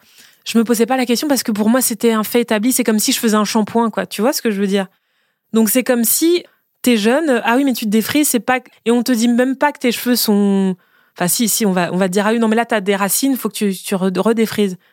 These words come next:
Mais c'est ancré. Tu réalises pas, c'est plus tard quand tu conscientises que tu dis, attends, euh, mais là, en fait, on est en train de,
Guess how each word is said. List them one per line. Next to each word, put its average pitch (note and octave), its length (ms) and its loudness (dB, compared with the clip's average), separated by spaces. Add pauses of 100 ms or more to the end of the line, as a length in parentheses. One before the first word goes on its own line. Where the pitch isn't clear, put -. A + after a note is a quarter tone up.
(140)
Mais G3+ 80 0
c'est A3 160 0
ancré. G3+ 400 -2 (380)
Tu - 100 -2
réalises A#3 340 0
pas, A#3+ 180 -2
c'est A3 140 -2
plus A#3 180 -4
tard B3 220 -2
quand G#3+ 160 -4
tu G3 140 -8
conscientises A3 680 -2 (400)
que A3 100 -4
tu G#3 180 -2
dis, G3+ 100 0
attends, G3 400 0
euh, E3+ 260 -2
mais F3 160 -2
là, A3 360 -2
en F3 220 -4
fait, A#3 260 -6
on F3+ 320 0
est F3 40 -2
en E3+ 140 -2
train A3 300 -4
de, F3 500 -4